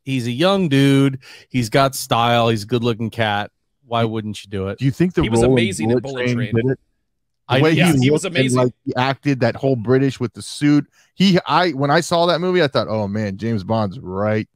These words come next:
Speaker 2: there."
Speaker 1: I haven't seen it yet.
Speaker 2: You should
Speaker 3: It's,
Speaker 2: watch
Speaker 3: it's a, Bullet Train is exactly what you would expect it to be based off of the trailer.
Speaker 1: Nice.
Speaker 3: But it's entertaining. It's, it's a good watch. I watched it on, I think it was Amazon.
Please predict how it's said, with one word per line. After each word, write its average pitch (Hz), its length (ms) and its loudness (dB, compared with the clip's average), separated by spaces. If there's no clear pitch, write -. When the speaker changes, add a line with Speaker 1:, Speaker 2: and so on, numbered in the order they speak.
Speaker 2:
there." 87 480 -8
Speaker 1:
I 127 100 0
haven't 120 220 -4
seen 117 180 -6
it 113 140 -8
yet. 110 300 -10
Speaker 2:
You 185 80 -4
should - 80 -8
Speaker 3:
It's, 185 40 -2
Speaker 2:
watch 175 120 -8
Speaker 3:
it's - 160 -4
a, 247 180 -2
Bullet 233 300 -4
Train 247 200 -4
is 175 120 -8
exactly 160 420 -8
what 143 200 -12
you 165 80 -8
would 143 100 -8
expect 165 480 -8
it 147 80 -16
to 160 80 -10
be 151 240 -12
based 135 280 -10
off 135 140 -8
of 117 40 -18
the 120 60 -14
trailer. 147 440 -10
Speaker 1:
Nice. 101 240 -10
Speaker 3:
But 175 100 0
it's 180 240 -6
entertaining. 156 600 -6
It's, 127 220 -12
it's 170 200 -10
a 170 80 -6
good 143 240 -8
watch. 131 320 -8
I 135 60 -8
watched 135 200 -10
it 135 60 -12
on, 117 260 -12
I - 60 -14
think 127 140 -16
it - 20 -16
was 110 100 -18
Amazon. 113 480 -14